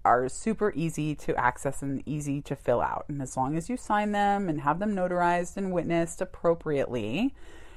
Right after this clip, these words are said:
then you can definitely do that yourself. It's a great first step in planning. And will get you, again, covered in a pinch, or when something, you know, you need something yesterday,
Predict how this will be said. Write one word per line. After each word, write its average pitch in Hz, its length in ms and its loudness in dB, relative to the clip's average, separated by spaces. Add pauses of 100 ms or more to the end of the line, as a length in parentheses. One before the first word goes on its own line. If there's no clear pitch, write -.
(240)
then 214 640 6 (100)
you 208 200 2
can 254 180 6
definitely 196 680 6 (400)
do 180 180 4
that 147 200 4
yourself. - 440 -4
It's 156 140 -2
a 160 60 0
great 165 340 2
first - 400 -6
step - 420 0 (800)
in 156 320 4
planning. 147 800 -2 (600)
And 196 680 8
will 190 240 4
get 190 180 2
you, 202 420 4 (280)
again, 165 400 4
covered 220 480 2
in 190 140 0
a 180 60 2
pinch, - 460 -2
or 139 140 0
when 151 280 -2
something, 160 720 2
you 139 180 -2
know, 127 120 -2
you 143 160 0
need 170 240 0
something 151 640 0
yesterday, - 640 -2